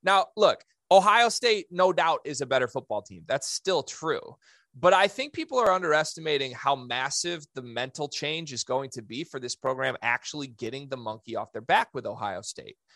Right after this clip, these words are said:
I think that team's gonna approach that game entirely different. And Jake Butt talked about that. And it was a really fascinating thing to hear from a former Wolverines perspective. But on top of that, Michigan's got the easiest non-conference schedule in the country.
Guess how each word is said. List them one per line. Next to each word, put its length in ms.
I 120
think 240
that 180
team's 240
gonna 160
approach 340
that 160
game 160
entirely 400
different. 360
And 80
Jake 260
Butt 180
talked 320
about 300
that. 260
And 100
it 60
was 200
a 60
really 220
fascinating 640
thing 200
to 40
hear 160
from 160
a 60
former 320
Wolverines 500
perspective. 720
But 180
on 140
top 340
of 60
that, 320
Michigan's 500
got 200
the 180
easiest 320
non-conference 640
schedule 300
in 60
the 60
country. 460